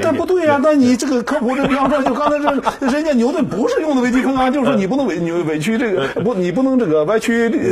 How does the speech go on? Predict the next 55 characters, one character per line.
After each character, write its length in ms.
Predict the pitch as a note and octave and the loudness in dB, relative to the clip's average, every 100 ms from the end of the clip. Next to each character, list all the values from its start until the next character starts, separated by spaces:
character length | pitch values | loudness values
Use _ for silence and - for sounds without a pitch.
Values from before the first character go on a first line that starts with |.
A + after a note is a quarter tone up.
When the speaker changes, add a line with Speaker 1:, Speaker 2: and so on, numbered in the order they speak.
| F3+ E3+ | 0 0
Speaker 1:
历 100 | G#3 | 0
史 160 | C#3+ | -2
事 140 | C3+ E3+ | -2 -2
实， 220 | D3+ A#3+ | -2 0
对 100 | G3 | 0
不 60 | |
对？ 80 | E3+ | 0
Speaker 2:
嗯， 80 | D3 | 0
嗯， 260 | C3 G#2+ G#2+ - | 2 0 -4 -6
嗯。 100 | D3+ | -6
Speaker 1:
啊， 80 | E3+ | 0
你 120 | B2+ | 0
看 140 | C3+ B2+ | 0 0
这 80 | D3+ | -2
个 80 | |
中 120 | A#2+ A#2 | 0 0
间 160 | A#2 | 0
就 200 | A#2 G#2+ | 0 0
有 200 | F#2+ F2+ | 0 -2
所 160 | F#2+ G2 | -2 -2
谓 60 | |
科 220 | F#2+ - - | -2 -4 -4
普 200 | G2 E2+ | -4 -4
是 140 | G#2+ | -4
谁， 240 | - E2+ F2 - | -4 -4 -4 -2
谁 160 | G#2+ | -2
能 100 | G#2 | 0
科 140 | B2 C3 | -2 -2
普 140 | F2+ | -2
的 60 | F#2 | 0
问 80 | F2 | -2
题 140 | F#2 | -4
了。 80 | F2 | -4
Speaker 2:
嗯， 300 | A#2+ G2 F2+ | -4 -6 -8
嗯。 20 | E2 - - | -12 -18 -8
Speaker 1:
那 80 | A#2 | 0
么 180 | G#2+ - - - | 0 -2 -12 -2
有 240 | G#2 F#2 | 0 2
一 80 | G#2+ | 2
位 160 | G#2 F#2+ | 2 0
大 180 | F#2 | -2
神， 300 | E2+ F2+ F2+ - _ | 0 -2 -4 -8 _
Speaker 2:
嗯。 220 | A#2 F#2+ E2+ - | -4 -4 -10 0
Speaker 1:
印 160 | B2 F#2 | 2 2
度 120 | F2+ | 2
人， 200 | D#2+ - - | 0 -4 -6
Speaker 2:
嗯。 280 | A2+ F#2 F2 - - | -4 -4 -6 -14 -14
Speaker 1:
钱 200 | - F#2 | -8 -6
德 80 | E2+ | -2
拉 140 | E2+ | -2
塞 160 | - - | -2 -4
卡。 240 | - - - | -6 -10 -4
Speaker 2:
啊， 80 | A2+ | -2
啊， 120 | A2 | 0
啊。 240 | F#2+ G2 | -2 -6